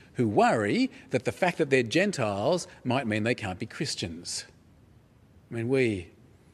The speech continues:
w-, w-, we assume that the gospel is naturally for Gentiles. It, if anything,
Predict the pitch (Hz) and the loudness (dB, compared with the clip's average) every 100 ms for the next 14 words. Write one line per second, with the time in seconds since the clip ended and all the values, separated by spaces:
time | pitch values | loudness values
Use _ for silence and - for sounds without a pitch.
0 | - _ - 175 - 156 - 165 147 135 | -20 _ -12 -10 -6 -6 -4 -4 0 -2
1 | 90 - 123 120 120 110 131 127 139 139 | -2 -2 0 2 0 -2 -6 -2 -2 0
2 | 170 160 170 233 226 - 131 113 110 104 | 0 0 0 0 0 2 2 2 0 -2
3 | 95 92 92 82 - - - - - 160 | -4 -4 -8 -10 -16 -18 -18 -20 -14 -12
4 | - - - - - 135 233 92 78 92 | -12 -16 -10 -4 2 2 2 -2 -8 -10